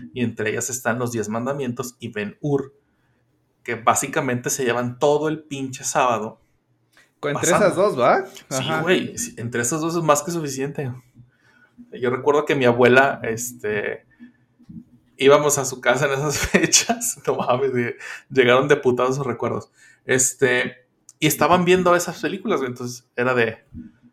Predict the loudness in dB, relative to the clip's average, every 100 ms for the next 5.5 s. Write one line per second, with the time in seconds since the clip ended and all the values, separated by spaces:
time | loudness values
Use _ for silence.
0 | _ _ -4 -4 -4 -8 -6 -2 0 -2
1 | -4 -4 -4 -4 -6 -10 -12 _ _ _
2 | _ -2 0 0 0 -4 -2 0 0 0
3 | 0 0 0 2 2 2 -4 -4 -2 -2
4 | -2 2 2 2 -2 -6 -6 -4 -6 -6
5 | -4 -6 -4 -4 -4